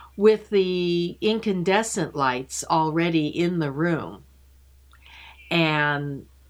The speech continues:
believe it or not, late afternoon into evening, amber lights around the room.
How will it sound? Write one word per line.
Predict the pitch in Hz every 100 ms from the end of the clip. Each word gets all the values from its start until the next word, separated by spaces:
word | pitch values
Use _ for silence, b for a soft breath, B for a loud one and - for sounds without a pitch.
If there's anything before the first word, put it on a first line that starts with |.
| _
believe | 170 175 208
it | 226
or | 226
not, | 233 208 135 139 - _ _ _ _ _ - _
late | - 185 185
afternoon | 175 175 - 175 175 165
into | 156 180
evening, | 185 196 185 139 143 147 -
amber | 175 196 220 170 147
lights | 143 139 131 127 - - - - _ -
around | 165 147 165 175 180 165
the | 147
room. | 151 175 160 127